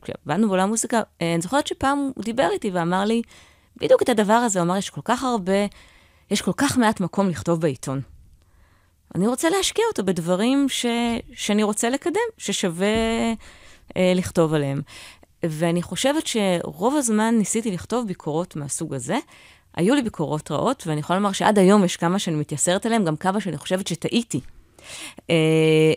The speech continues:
אני חושבת שיש מקומות של אנשים שהם קצת, אה, מתנפחים, ואז לפעמים הביקורת יש לה איזשהו תפקיד לשים את הסיכה בבלון הזה.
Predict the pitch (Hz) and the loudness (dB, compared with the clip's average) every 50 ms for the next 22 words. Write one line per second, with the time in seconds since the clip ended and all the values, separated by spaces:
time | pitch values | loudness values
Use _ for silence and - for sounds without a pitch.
0 | - _ _ _ - 165 175 180 - 233 214 320 339 494 480 - - 254 285 - | 0 _ _ _ -6 -4 -4 -4 -4 -4 0 0 0 0 0 0 0 0 0 0
1 | - 311 - - 247 208 220 240 262 - - 226 196 175 165 160 - - 226 240 | -2 -6 -4 -4 -2 0 0 0 0 0 -2 0 0 0 -2 -2 -2 0 0 2
2 | 247 247 247 233 - - 175 151 147 151 - - - - 165 - - - 220 190 | 2 2 0 -2 -2 -4 -6 -4 -6 -6 -8 -8 -6 -6 -6 -6 -4 -4 -4 -4
3 | 160 143 - - 127 - - - - - 202 247 302 415 - - - - - - | -4 -4 -6 -10 -12 -12 -12 -10 -8 -4 -4 -4 -4 -6 -8 -14 -20 -20 -20 -20
4 | - - - - - _ - 160 175 208 220 233 214 202 190 - - 214 233 220 | -20 -20 -20 -20 -20 _ -6 -2 0 2 2 2 0 0 -2 -2 -2 -2 -2 -2
5 | 180 170 - - 190 185 185 180 - 170 - 190 160 - - 156 - 147 - - | -2 -4 -4 -2 0 0 0 -2 -4 -4 -2 -2 -2 -4 -4 -8 -12 -12 -10 -6
6 | - 151 139 - 139 139 - - 147 151 156 151 - - 139 131 127 - - 156 | -6 -6 -4 -4 -6 -6 -4 -4 -2 -2 -2 -2 -4 -4 -4 -4 -4 -4 -4 -4
7 | - - 160 156 151 143 147 127 143 139 135 135 104 - - - - - | -4 -2 0 0 2 0 0 -2 -2 -2 0 -2 -2 -4 -6 -8 -10 -12